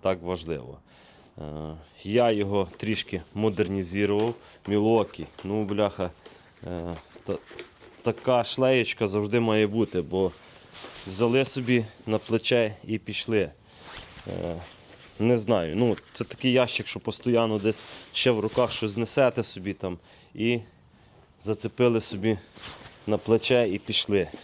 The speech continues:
Цього в комплекті тут не було, але, бачите,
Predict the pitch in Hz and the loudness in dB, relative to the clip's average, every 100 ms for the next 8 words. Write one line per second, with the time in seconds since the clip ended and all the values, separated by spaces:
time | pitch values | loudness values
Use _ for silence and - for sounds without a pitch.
0 | - - - - - - _ - - 131 | -20 -20 -20 -20 -20 -20 _ -6 2 4
1 | 131 127 113 110 117 - 104 107 110 101 | 4 0 -4 0 0 -2 -8 -2 -2 0
2 | 139 135 90 95 101 92 - 101 104 - | 2 2 2 2 0 -2 -2 -2 -2 -4